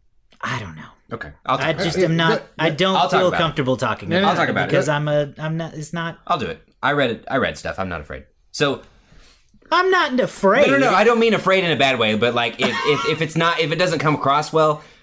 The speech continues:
Speaker 2: for, then I, then it's fine because I'm at least trying. But, like, for my, my thing is, like, I agree with the depth. I think that they missed an opportunity to give him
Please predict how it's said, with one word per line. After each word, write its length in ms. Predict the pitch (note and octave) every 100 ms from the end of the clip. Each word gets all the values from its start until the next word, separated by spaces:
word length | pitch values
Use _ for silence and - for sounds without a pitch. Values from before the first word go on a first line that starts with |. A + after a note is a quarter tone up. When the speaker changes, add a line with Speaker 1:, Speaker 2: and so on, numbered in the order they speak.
| _
Speaker 2:
for, 280 | - C#3 -
then 180 | C3 B2+
I, 180 | B2 -
then 260 | A#2 A#2+ A#2+
it's 180 | G#2+ -
fine 220 | F#2+ G2
because 220 | G2 F#2+
I'm 240 | G2 F#2
at 120 | F#2 F#2+
least 220 | G#2+ -
trying. 380 | - D#2 C#2+ D#2+
But, 140 | G#2+
like, 160 | A#2 G#2
for 120 | C3
my, 340 | C3+ C#3+ D3+ D3+
my 200 | C#3 D3
thing 240 | C#3+ B2
is, 140 | G#2+ G2+
like, 280 | F#2 F2+ - _ _ _ _ _ _ _ - G#2 -
I 160 | - C3
agree 300 | C3 A#2+ C#3+
with 140 | D3
the 60 | C#3
depth. 440 | G#2 F2 - - _ A#2
I 120 | A#2
think 260 | C#3+ C3
that 180 | B2+ A2+
they 160 | A#2+ A2
missed 340 | G#2 A#2+ -
an 100 | C#3+
opportunity 880 | B2+ B2 A#2 - A#2 F#2+ D#2+ D#2 D#2 _ _ _ -
to 520 | C3+ A#2+ G#2+ G2 - _ _ _ - - F#2
give 420 | F2 A#2+ C3 - - _ -
him 580 | G#2 A#2+ G#2+ G2 F#2+